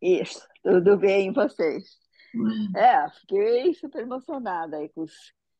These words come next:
Speaker 1: com os três relatos, e é tão diferente como um, um é tão diferente do outro, né? E ao mesmo tempo pegando a mesma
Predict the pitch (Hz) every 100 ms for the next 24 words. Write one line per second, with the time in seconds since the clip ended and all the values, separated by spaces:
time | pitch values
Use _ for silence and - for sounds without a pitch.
0 | _ - - _ 170 175 175 170 160 -
1 | 196 156 139 147 170 208 190 175 156 143
2 | 151 156 147 139 131 _ _ _ _ 143
3 | 131 139 - 240 247 220 254 202 202 240
4 | - 170 170 156 156 156 - 185 240 269
5 | - 196 - 269 311 208 - 262 254 -
6 | 233 240 214 262 - - 180 196 208 196
7 | 190 196 190 190 - 202 220 208 175 -
8 | 180 165 170 180 175 170 165 165